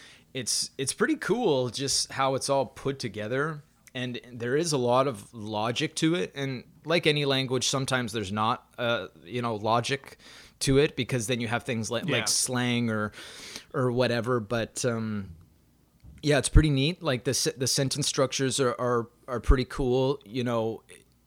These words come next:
Speaker 1: in English, we're always saying, "I am," "you are," "she is," and then, "I went to the store," and then after that, "I went to,"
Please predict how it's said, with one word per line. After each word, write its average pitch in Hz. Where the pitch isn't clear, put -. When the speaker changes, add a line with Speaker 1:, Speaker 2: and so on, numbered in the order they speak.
Speaker 1:
in 131
English, 147
we're 135
always 127
saying, 117
"I 131
am," 120
"you 131
are," 107
"she 127
is," 98
and 127
then, 120
"I 123
went 127
to 120
the 104
store," 107
and 104
then 110
after 120
that, 113
"I 123
went 110
to," 104